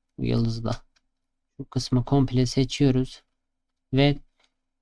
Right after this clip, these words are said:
tekrar buna basıyoruz. Tekrar grupla kısmına basıyoruz. Bize ön ekin ne olduğunu söylüyor.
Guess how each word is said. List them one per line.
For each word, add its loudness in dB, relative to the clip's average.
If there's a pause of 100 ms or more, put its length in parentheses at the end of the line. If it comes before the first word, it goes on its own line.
(580)
tekrar 0 (600)
buna 6
basıyoruz. -2 (240)
Tekrar 0
grupla 4
kısmına 0
basıyoruz. 0 (320)
Bize 4
ön 6
ekin 6
ne 6
olduğunu 4
söylüyor. 2